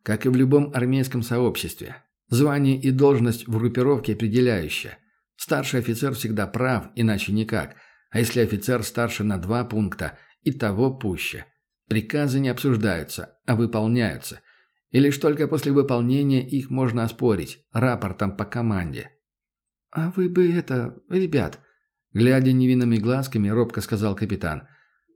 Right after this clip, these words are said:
"вы бы развязали меня, что ли? Руки болят же, а я никому ничего не скажу". Оставив тело вояки остывать в квартире верхнего этажа,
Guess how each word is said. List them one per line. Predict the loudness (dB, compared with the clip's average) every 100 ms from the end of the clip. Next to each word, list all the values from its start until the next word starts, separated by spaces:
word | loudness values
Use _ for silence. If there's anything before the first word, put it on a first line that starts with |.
| -2
"вы | 0
бы | 4 4 4
развязали | 2 2 0 0 -2 -2
меня, | -4 -4 -4
что | -6 -6 -4
ли? | -4 -8 -12 _ _ _
Руки | -4 -2 -2 -4 -4
болят | -2 -2 -2 -4
же, | -6 -8 -14 -16 -10
а | -8
я | -6 -2 -2
никому | 0 -4 -8 -8 -4 0 0
ничего | -2 -4 -6 -6 -4
не | -4
скажу". | -6 -6 -8 -8 -10 -14 _ _ _
Оставив | -2 -2 0 0 2 2
тело | 2 2
вояки | 4 4 2 2
остывать | -2 0 0 0 -2
в | -2
квартире | -2 -2 0 2
верхнего | 4 2 2 0 0 -2
этажа, | -2 -4 -2 -4 -6